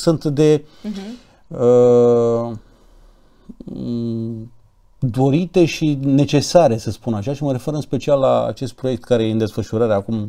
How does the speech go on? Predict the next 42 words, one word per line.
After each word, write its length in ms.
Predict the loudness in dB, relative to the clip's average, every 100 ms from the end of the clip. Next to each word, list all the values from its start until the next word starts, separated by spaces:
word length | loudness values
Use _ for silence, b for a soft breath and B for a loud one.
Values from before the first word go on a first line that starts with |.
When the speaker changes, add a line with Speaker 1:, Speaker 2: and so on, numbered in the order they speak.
| -6
Speaker 1:
că 80 | -6
sunt, 300 | -4 -2 -2
am 80 |
văzut 160 | -2 -4
că 60 | -4
se 120 | -4
lucrează, 340 | -2 -4 -2
am 80 | -4
fost 220 | -4 -4
în 140 | -4 0
două 180 | 0
rânduri 260 | 0 -2 -4
pe 100 | -6
acolo 340 | -6 -6 -6
și 120 | -6 -8
o 40 |
să 120 | -6
mai 160 | -6 -4
merg 240 | -4 -6 -10
să 160 | -8
văd 140 | -4 -4
Speaker 2:
Da. 100 | -6 B B B
Speaker 1:
ca 120 | -6
fapt 260 | 0 0 0
divers. 380 | -2 2 0 -2 B B -4
E 100 | -2
vorba 260 | 0 4 2
de 440 | 2 0 0 0
drumul 260 | -2 -2 -2
ăsta, 180 | 0 0
AXA, 280 | 2 0
care 160 | 0 -2
face 240 | -2 -2
parte 200 | -4 -2
din 100 | -2
axa 200 | -2 -2
strategică 840 | -4 -4 -2 -2 -2 -6 -4 -2 0
Bacău, 640 | 0 0 0 -2 -2 -4 -8 -8 -8 -6 -4
Speaker 2:
Da, 180 | -4 -4
Speaker 1:
ă, 40 |
Speaker 2:
e 140 | -4 0
Speaker 1:
Neamț. 280 | 0 0